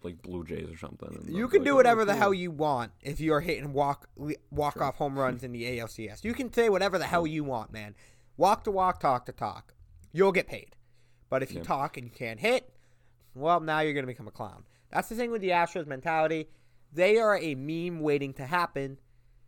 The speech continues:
Speaker 2: When
Speaker 1: Mm-hmm.
Speaker 2: you're that ty-, polarizing, when you're good, man, a lot of Houston fans can come out and give double birds on Twitter.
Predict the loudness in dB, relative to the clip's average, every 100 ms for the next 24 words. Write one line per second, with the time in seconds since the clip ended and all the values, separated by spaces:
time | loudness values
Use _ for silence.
0 | _ -12 -8 -6 -4 -2 0 0 0 -2
1 | -2 0 2 2 2 0 0 -4 -8 -10
2 | -10 -10 -2 0 2 2 0 0 -2 -10
3 | -20 -20 -20 _ _ _ -6 0 2 2
4 | 2 -2 -4 -6 -6 -4 -4 -6 -12 -8
5 | -4 -2 -2 -4 -8 -4 -2 -2 0 -2
6 | -2 -2 -4 -4 -4 -2 -6